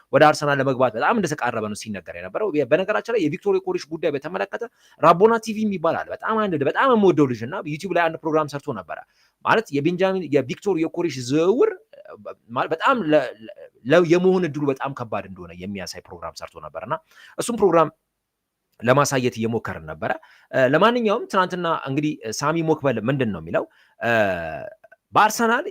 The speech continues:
የተመረጠው the chosen one ቤንጃሚን ሼሽኮ ነው እያለ ነው። በነገራችን ላይ በአርሰናል ኃላፊዎች በአጠቃላይ የሚወደደው ተጫዋች ቤንጃሚን ሼሽኮ ነው።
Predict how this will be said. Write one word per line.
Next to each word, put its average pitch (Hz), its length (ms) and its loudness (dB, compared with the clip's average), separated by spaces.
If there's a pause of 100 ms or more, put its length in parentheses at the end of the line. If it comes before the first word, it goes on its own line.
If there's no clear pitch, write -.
(120)
የተመረጠው 185 680 -2 (120)
the 139 160 -2
chosen 170 400 2
one 95 200 -6 (840)
ቤንጃሚን 160 360 0
ሼሽኮ - 280 -8
ነው 127 100 -4
እያለ 78 200 -8
ነው። 65 160 -16
በነገራችን 71 460 -14
ላይ - 100 -20 (360)
በአርሰናል 170 440 0
ኃላፊዎች 156 500 -2 (100)
በአጠቃላይ 123 520 -4
የሚወደደው 113 560 -6
ተጫዋች 110 380 -4 (380)
ቤንጃሚን 135 360 0
ሼሽኮ - 300 -10
ነው። - 100 -16